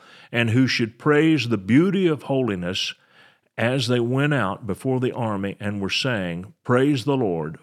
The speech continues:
for his mercy endures forever.' Now when they began to sing and praise, the Lord set ambushes against the people of Ammon, Moab, and Mount Seir,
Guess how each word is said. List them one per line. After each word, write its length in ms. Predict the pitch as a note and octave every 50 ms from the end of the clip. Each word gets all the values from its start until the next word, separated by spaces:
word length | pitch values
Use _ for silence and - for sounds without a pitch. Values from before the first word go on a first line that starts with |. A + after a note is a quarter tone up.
| _ _
for 240 | _ A2+ A2 G2+ F2+
his 220 | F#2+ F#2 E2+ -
mercy 640 | F2+ G2+ B2+ D#3 D#3 C3+ - - - F#2 F2+ - A2
endures 560 | G2+ F#2+ F#2+ E2+ G#2+ A2+ A2+ A#2 A#2+ A2+ -
forever.' 600 | - - A2 G#2 G#2 C3 B2 G#2+ - - C3+ - _ _ _ _ _ _ _ _ - - - - - _
Now 140 | B2+ B2+ B2+
when 260 | A#2+ C#3 C#3 B2 A#2
they 180 | A2+ A#2 F3
began 460 | A#3 A3+ F3+ C3+ G2 G#2+ G#2 G#2 G2+ G2
to 80 | G2+
sing 360 | - - - C3+ A#2 A#2 A#2
and 180 | A2 G2 F2 -
praise, 520 | - C#3 E3 G#3+ A3 E3 B2+ C3 A#2 -
the 160 | - A#2+ A2+ A#2+
Lord 320 | C3 C3+ C#3+ D#3 C#3+ B2
set 320 | - - D3 C3+ C3+ C3
ambushes 920 | - G#2+ C3 D3+ G3+ A#3+ A3 D3 G#2 G2+ F#2+ - - C#3 D3 D3 C3+ - - -
against 400 | A2+ G#2 B2+ C3+ C3+ B2 - -
the 80 | B2
people 460 | - - E3 F3+ F#3+ C3+ - C#3+ A2+
of 100 | F#2+ E2
Ammon, 580 | F2+ E2+ F2 F#2+ F#2+ G2+ A2+ C3+ D3 D3+ C3+ - -
Moab, 560 | - A2+ A2 A2 G#2 G2+ F#2+ F#2+ A#2 C3 B2 - -
and 120 | G2 F#2+
Mount 240 | G2 G2+ A#2 A#2+ -
Seir, 520 | - - E3 C#3 G2+ G2 G2 A#2+ C3 B2+